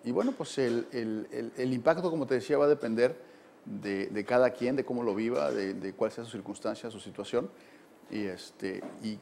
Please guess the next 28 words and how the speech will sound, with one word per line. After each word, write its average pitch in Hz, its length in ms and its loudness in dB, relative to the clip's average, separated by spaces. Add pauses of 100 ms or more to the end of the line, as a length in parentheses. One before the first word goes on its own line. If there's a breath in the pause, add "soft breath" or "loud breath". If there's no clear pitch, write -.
y 127 100 -2
sobre 123 340 4
de 143 120 8
eso 156 240 4
habrá 127 260 6
que - 140 -4
ir 117 160 0
reconstruyendo 120 760 -2
y 117 60 2
ver 117 120 4
la 120 100 4
posibilidad. 107 680 0 (340 loud breath)
Es 151 120 6
doloroso, 151 440 8
es 165 100 -4
complicado 120 460 6
y 127 80 8
a 110 40 6
veces 117 220 0
no 113 80 -4
siempre 110 300 -6
todo 107 160 -2
el 113 80 0
mundo 107 280 0 (340 loud breath)
está 107 200 0
dispuesto 104 400 -4
a 95 40 -6
hacerlo. 98 260 -2